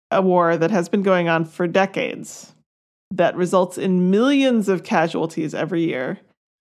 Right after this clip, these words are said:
Um, but it is all beneath our feet and mostly beneath our notice. And I'm not gonna talk about just any ants today, 'cause many ants engage in warfare and, and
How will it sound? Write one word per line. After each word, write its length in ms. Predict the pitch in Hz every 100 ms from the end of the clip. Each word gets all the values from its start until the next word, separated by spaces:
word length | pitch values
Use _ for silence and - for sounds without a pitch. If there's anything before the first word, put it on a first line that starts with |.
| _ _ _ _
Um, 420 | 170 175 170 160 - _
but 160 | 185 190
it 100 | 190
is 140 | 196
all 140 | 180
beneath 320 | 180 202 202 220
our 100 | 233
feet 280 | - 175 -
and 180 | 165
mostly 260 | 165 180 175
beneath 300 | 175 170 190
our 120 | 190
notice. 580 | 170 160 160 - - - _ _ _ _ _ _ -
And 340 | 190 190 160 - _
I'm 120 | 196
not 240 | 220 262 -
gonna 160 | 240 208
talk 280 | 220 196
about 280 | - 165 -
just 200 | 160 160 _
any 240 | 254 381 185
ants 220 | 143 -
today, 180 | - -
'cause 220 | 190 226
many 360 | 220 294 262 196
ants 440 | 185 170 - - _
engage 360 | 180 165 165 160
in 120 | 156
warfare 420 | 151 156 151 151
and, 400 | - 147 147 - -
and 360 | - 160 151